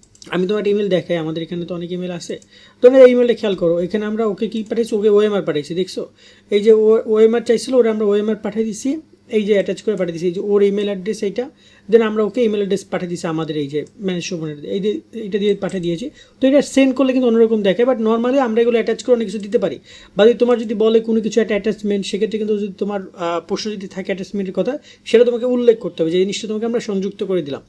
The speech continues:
এই টপিকে উল্লেখ করে দিবা শেষের দিকে এসে, ওকে? আর সাজেশন নিয়ে যদি ছোট্ট করে কথা বলি যে কী কী পড়বা, লেখার নিয়ম কত পৃষ্ঠা লিখবে তো বুঝেছো, এক পৃষ্ঠা বেশি লিখবা না। আর গুরুত্বপূর্ণ ইমেল কয়েকটা দেখে নিই। এখানে আমাদের অনেকগুলো গুরুত্বপূর্ণ ইমেল আছে, যেমন প্রয়োজনীয় বই ধার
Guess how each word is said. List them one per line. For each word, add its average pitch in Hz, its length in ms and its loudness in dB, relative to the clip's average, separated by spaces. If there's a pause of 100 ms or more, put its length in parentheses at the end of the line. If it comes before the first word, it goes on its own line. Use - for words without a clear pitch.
(160)
এই 180 80 -4
টপিকে 180 280 0
উল্লেখ 196 260 -2
করে 156 160 -2
দিবা 131 180 -8
শেষের 143 240 -8
দিকে 123 180 -10
এসে, - 220 -16 (540)
ওকে? 311 280 2 (180)
আর 180 260 2
সাজেশন 233 460 2
নিয়ে 262 180 0
যদি 254 100 -2
ছোট্ট 233 260 -2
করে 254 200 8
কথা 233 200 0
বলি 247 200 2
যে 254 100 -2
কী 247 160 -8
কী 262 120 -4
পড়বা, 220 320 4
লেখার 208 260 2
নিয়ম 240 240 2
কত 226 200 0
পৃষ্ঠা 247 240 -2
লিখবে 247 200 4
তো 233 100 2
বুঝেছো, 220 300 2
এক 220 160 0
পৃষ্ঠা 226 220 0
বেশি 214 160 -4
লিখবা 185 260 -4
না। 214 180 -6 (420)
আর 165 280 0
গুরুত্বপূর্ণ 247 800 0
ইমেল 240 260 4
কয়েকটা 233 280 2
দেখে 202 200 -2
নিই। 202 140 -2
এখানে 226 300 -2
আমাদের 226 180 2
অনেকগুলো 220 320 0
গুরুত্বপূর্ণ 208 380 -4
ইমেল 196 160 -2
আছে, 190 60 -4
যেমন 202 140 -4
প্রয়োজনীয় 214 440 4
বই 196 220 2
ধার 196 160 2